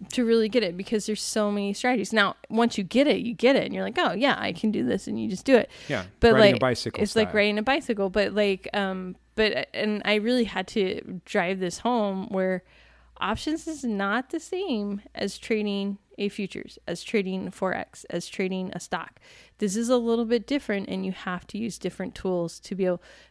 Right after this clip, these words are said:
Speaker 1: to be able to figure it out. You need to understand the vega, and you need to understand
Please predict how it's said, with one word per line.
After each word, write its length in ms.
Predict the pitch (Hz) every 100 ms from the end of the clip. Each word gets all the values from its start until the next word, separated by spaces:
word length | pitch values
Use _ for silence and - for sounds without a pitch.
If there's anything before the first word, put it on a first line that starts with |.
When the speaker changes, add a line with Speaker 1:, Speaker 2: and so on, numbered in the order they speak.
| _
Speaker 1:
to 100 | 208
be 60 |
able 140 | 202 180
to 60 |
figure 300 | 175 - 180
it 40 | 202
out. 200 | 202 185
You 60 |
need 160 | 185 185
to 80 | -
understand 380 | 190 - 202 202
the 60 |
vega, 380 | 185 175 170 175
and 240 | 175 185
you 60 | 185
need 180 | 175 170
to 40 |
understand 580 | 175 180 190 - 185 185